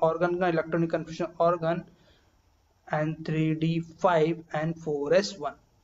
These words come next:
ठीक है, तो अपना option देखते हैं, अपना answer होगा ये, तो option देखते हैं। Option one is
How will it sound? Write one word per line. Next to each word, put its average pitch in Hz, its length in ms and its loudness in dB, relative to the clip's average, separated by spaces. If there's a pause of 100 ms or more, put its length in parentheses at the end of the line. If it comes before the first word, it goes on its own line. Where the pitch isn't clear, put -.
(180)
ठीक 214 100 2
है, 165 60 0
तो - 300 -4
अपना 170 160 0 (120)
option 214 300 2
देखते 165 260 0
हैं, 180 80 2
अपना 170 240 2
answer 165 280 6
होगा 175 200 6
ये, 196 100 4
तो 202 120 2
option 160 340 2
देखते 175 260 0
हैं। 170 140 2
Option 175 340 2
one 180 200 2
is 196 200 -4